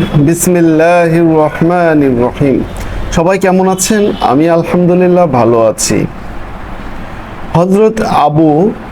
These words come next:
বাকরা নুফাই ইবনে হারিস সাকাফি রাদিয়াল্লাহু তাআলা আনহু থেকে বর্ণিত, নবী করিম সাল্লাল্লাহু আলাইহি ওয়াসাল্লাম ইরশাদ করেছেন,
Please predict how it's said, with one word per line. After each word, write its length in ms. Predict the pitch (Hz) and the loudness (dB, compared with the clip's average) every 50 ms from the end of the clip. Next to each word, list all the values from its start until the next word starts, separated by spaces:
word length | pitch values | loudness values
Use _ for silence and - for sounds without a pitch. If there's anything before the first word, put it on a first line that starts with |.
| - - - - - | -14 -14 -10 -4 -2
বাকরা 680 | 117 123 143 147 - - - 165 160 160 156 156 160 160 | 0 2 2 0 0 -2 0 2 4 4 4 4 4 4
নুফাই 680 | 156 151 147 143 - - - 185 208 185 165 143 - - - | 2 2 2 0 -2 -2 -2 0 2 2 2 2 0 0 0
ইবনে 540 | - 151 151 147 160 175 170 165 160 151 160 | 0 2 2 2 2 2 2 2 2 2 2
হারিস 840 | 180 170 - - 143 160 170 196 202 202 180 - - - - - - - - | 0 0 0 0 0 2 2 2 2 0 0 -2 -4 -4 -6 -6 -8 -10 -10
সাকাফি 840 | - - - 175 156 - 180 180 175 175 - - 175 156 151 160 180 - - - - - - - - - - - - - - - - - - - - - - - - - - - | -6 -2 -2 -2 0 0 0 0 0 0 0 0 2 2 2 0 0 -4 -8 -12 -16 -16 -14 -14 -14 -14 -14 -14 -12 -12 -12 -12 -12 -14 -14 -14 -14 -14 -10 -10 -8 -8 -4 -2
রাদিয়াল্লাহু 680 | 156 165 160 190 208 202 202 208 214 208 185 202 214 | -2 0 2 2 2 4 4 4 2 2 2 2 2
তাআলা 360 | 214 - 151 139 139 139 143 | 2 2 2 4 4 4 2
আনহু 440 | 143 - - 147 165 175 170 180 214 | 2 2 2 2 2 2 2 2 2
থেকে 260 | 185 208 202 185 214 | 2 0 0 0 0
বর্ণিত, 560 | 202 160 143 131 123 120 117 113 113 - 90 92 - - - - - - - - - - - - - - - - - - | 2 2 2 2 2 2 2 0 0 -2 -2 -4 -4 -8 -10 -12 -14 -14 -14 -14 -16 -12 -10 -8 -8 -8 -10 -8 -4 0
নবী 240 | 151 160 170 175 220 | 0 2 2 2 2
করিম 320 | 220 226 214 214 226 226 208 | 0 0 0 2 2 2 2
সাল্লাল্লাহু 800 | 220 - 190 175 170 175 175 170 175 175 175 165 170 175 185 180 | 2 0 2 2 2 4 4 4 4 4 2 4 2 2 2 2
আলাইহি 400 | - 117 135 139 143 156 151 151 | 2 2 2 2 2 2 2 2
ওয়াসাল্লাম 520 | 165 160 - - 160 156 160 160 160 160 | 0 0 0 0 0 2 2 2 2 2
ইরশাদ 520 | 139 - - 139 123 - - - 135 131 131 - | 2 0 0 0 0 -2 -2 0 0 0 0 0
করেছেন, 480 | - 139 151 175 175 - 196 185 151 117 | 0 2 2 2 0 0 0 0 0 0